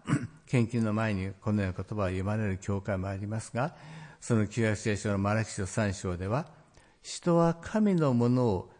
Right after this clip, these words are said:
盗むことができようか。ところがあなた方は私のものを盗んでいる。しかもあなた方は言う。どのようにして私たちはあなたのものを盗んだでしょうか。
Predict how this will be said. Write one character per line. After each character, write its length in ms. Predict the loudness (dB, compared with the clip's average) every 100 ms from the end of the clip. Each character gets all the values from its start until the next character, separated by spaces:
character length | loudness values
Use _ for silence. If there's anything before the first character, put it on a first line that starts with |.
| _ _
盗 340 | -2 0 2 2
む 120 | 2
こ 160 | 0 -4
と 120 | -2
が 160 | -2
で 180 | -2 -6
き 240 | -6 -2 0
よ 140 | 0
う 60 | -2
か。 240 | -12 -18 _ _ _ _ _ _ _ _ _ _ _ _ -2
と 120 | 2
こ 100 | 4
ろ 120 | 4
が 280 | 4 2 2
あ 40 |
な 140 | 0 2
た 100 | 0
方 300 | 0 0 0
は 180 | -2 -4 -20 -6
私 460 | -4 0 0 0 0
の 120 | 2
も 140 | 2
の 180 | 2 2
を 80 | 0
盗 400 | -2 -4 -2 0
ん 180 | 0 0
で 120 | -2
い 160 | -4 -10
る。 100 | -18 _ _ _ _ _ _ _ _
し 160 | -10 0
か 120 | 4
も 100 | 6
あ 60 | 6
な 140 | 4
た 100 | 4
方 240 | 0 0 0
は 120 | 0
言 180 | 0 -4
う。 80 | -8 _ _ _ _ -2
ど 180 | 4 6
の 100 | 8
よ 160 | 6 6
う 60 |
に 120 | 4
し 80 | 2
て 100 | 0
私 400 | 0 2 -2 -2
た 140 | -4 -2
ち 120 | -2
は 160 | -4 -6 -12
あ 140 | -2 0
な 120 | 0
た 140 | 0
の 80 | 0
も 140 | 2 2
の 160 | 0
を 160 | -4 -6
盗 180 | 0 0
ん 100 | 2
だ 140 | 0
で 80 | -2
し 120 | -6
ょ 40 | -10
う 40 |
か。 200 | -12